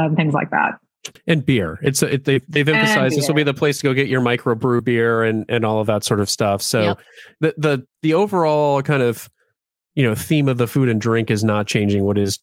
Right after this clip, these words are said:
Speaker 2: changing is the atmosphere around you. I, I, I sort of applaud them for theming a space that heretofore has kind of been just consistently themed across the fleet and trying to take a chance here. So let's just see,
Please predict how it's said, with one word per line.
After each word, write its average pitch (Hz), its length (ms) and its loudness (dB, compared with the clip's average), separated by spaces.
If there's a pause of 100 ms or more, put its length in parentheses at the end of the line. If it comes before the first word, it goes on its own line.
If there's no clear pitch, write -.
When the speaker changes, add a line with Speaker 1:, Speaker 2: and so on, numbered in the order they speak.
Speaker 2:
changing 98 360 0
is 92 120 0
the 92 100 0
atmosphere 92 480 -2
around 85 300 -6
you. 90 80 -6
I, 127 260 -2
I, 139 60 -8 (100)
I 156 80 -2
sort 233 160 0
of 220 100 0
applaud 147 380 -2
them 147 180 0
for 131 200 -2
theming 135 420 0
a 131 40 -2
space 123 440 -2
that 113 100 -2
heretofore 120 600 -2
has 110 120 -2
kind 117 200 -4
of 107 80 -6
been 104 280 0
just - 220 -2
consistently 113 680 -2
themed 139 280 0
across 135 380 -4
the 135 100 -6
fleet 139 400 0 (400)
and 139 100 -2
trying 117 160 0
to 104 60 -2
take 113 240 -2
a 107 60 -2
chance 110 340 -2
here. 139 220 0
So 113 220 -2
let's 113 180 -2
just 127 160 -2
see, 110 280 0